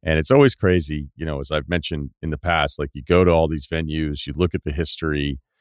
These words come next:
and then you look up and you see a banner, and then you're like, "Wait, when was the last time they did something?" Or they only have, what, a division banner? And again, you know, obviously Denver's won the West a couple times, but to be a franchise that's been around this long, and then it's like, "No, no, no, last night.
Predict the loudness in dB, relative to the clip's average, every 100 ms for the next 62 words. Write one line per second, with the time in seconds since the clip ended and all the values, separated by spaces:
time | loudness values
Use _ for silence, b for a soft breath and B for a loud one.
0 | _ _ _ -4 -2 0 0 2 2 4
1 | 2 0 -2 0 2 2 0 0 0 0
2 | -4 -8 _ _ _ _ -6 -4 -4 -4
3 | -6 -8 -14 -6 -2 -2 -4 _ _ -4
4 | 2 2 4 4 4 2 2 2 4 2
5 | 0 0 0 0 0 -2 2 4 4 4
6 | 0 0 -2 -2 -8 -4 -2 0 2 4
7 | 4 4 4 4 2 -2 -8 -8 -8 -4
8 | -6 -2 -4 -2 -4 -4 -2 2 2 2
9 | -4 -10 -4 -4 -4 0 0 0 _ b
10 | b b b _ _ _ 0 0 4 6
11 | 8 8 6 4 2 2 2 4 4 4
12 | 0 -6 -2 0 2 2 0 0 -2 -2
13 | -2 0 0 -2 -6 -6 -2 0 0 -2
14 | 0 2 4 2 2 2 2 0 -2 -2
15 | -2